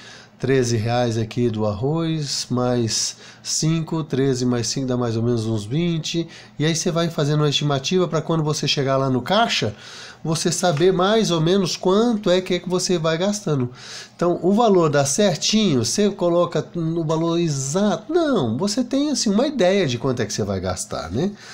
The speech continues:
Então, a gente utiliza muito isso nessa situação. Então, olha só.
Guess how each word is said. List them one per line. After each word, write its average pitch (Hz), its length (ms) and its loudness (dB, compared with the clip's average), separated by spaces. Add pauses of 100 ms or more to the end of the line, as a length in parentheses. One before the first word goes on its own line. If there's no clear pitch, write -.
(300)
Então, 131 120 -2
a 135 40 2
gente 170 260 0
utiliza 170 400 0
muito 175 580 2
isso 185 760 0
nessa 151 440 0
situação. 185 840 -2 (640)
Então, 320 200 0
olha 156 180 2
só. 95 340 -2